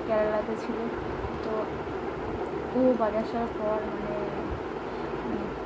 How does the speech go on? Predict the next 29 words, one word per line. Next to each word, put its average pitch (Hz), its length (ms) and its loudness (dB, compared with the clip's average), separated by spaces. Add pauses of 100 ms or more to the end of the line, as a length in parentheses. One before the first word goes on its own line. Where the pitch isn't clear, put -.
(240)
আমি 226 200 4
ওকে 240 140 0 (160)
বলছি 214 300 0
যে 240 140 0
আমার 220 220 0
সব 220 120 0 (160)
কমপ্লিট 220 340 2 (100)
হয়ে 214 200 -2
গেছে, 226 260 0
তুমি 208 200 -4 (160)
মানে - 180 -2 (800)
সাবস্ক্রাইব 220 540 0 (140)
প্রায় 220 300 2 (200)
মানে 214 140 0 (120)
দেড় 220 220 2
হাজার 226 220 2 (640)
পার 220 240 6
হয়ে 226 240 2
গেছে। 220 240 0 (1800)
তো 233 140 -2
আমি 220 200 0
ওকে 233 140 0 (160)
বলছি 220 240 0 (100)
যে 226 80 2 (100)
আমার 214 200 2 (320)
চ্যানেলটাকে 220 680 2
মনিটাইজিং 208 420 0 (140)
করতে। 214 280 -2 (560)
তো 226 60 0